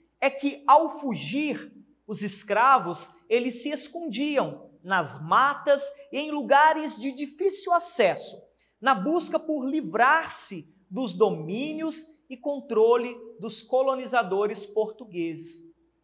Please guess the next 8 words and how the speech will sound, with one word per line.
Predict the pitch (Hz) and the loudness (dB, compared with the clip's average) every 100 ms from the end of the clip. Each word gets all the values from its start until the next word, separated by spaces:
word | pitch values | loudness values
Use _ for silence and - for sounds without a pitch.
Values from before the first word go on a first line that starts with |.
| _ _ _ | _ _ _
Após | - 180 269 311 285 | -4 4 8 8 8
realizar | 269 254 240 175 202 208 - | 4 4 4 6 6 6 0
esta | 214 - - | -4 -2 -6
fuga, | - - - 302 262 180 147 - - - - | -6 -10 -2 -2 0 0 0 -4 -16 -18 -8
estas | 190 - 214 | -6 -4 -4
pessoas | 202 185 - 226 254 285 - - - - | -2 -2 2 4 6 4 0 -12 -16 -2
formavam | 294 240 247 254 254 262 - _ - | 0 2 2 0 0 -4 -6 _ -2
povoados, | 330 302 285 185 156 139 135 151 - | -2 0 4 6 6 2 -6 -12 -14